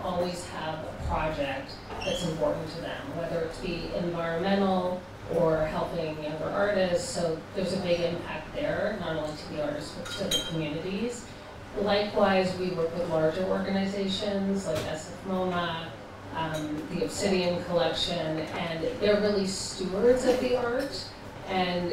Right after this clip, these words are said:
they use N F Ts to, you know, also impact their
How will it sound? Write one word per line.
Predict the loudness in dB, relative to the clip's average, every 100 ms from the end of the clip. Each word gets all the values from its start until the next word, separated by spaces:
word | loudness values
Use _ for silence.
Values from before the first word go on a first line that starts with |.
| 0
they | 4
use | 6 6 4 2
N | 0 -2
F | -2 -6
Ts | -6 -6 -6 -6 -6 -4
to, | -2 0 0 0 -4 -6
you | -2
know, | 0 0
also | 0 -2 0 -2
impact | -2 -4 -6 -2
their | -4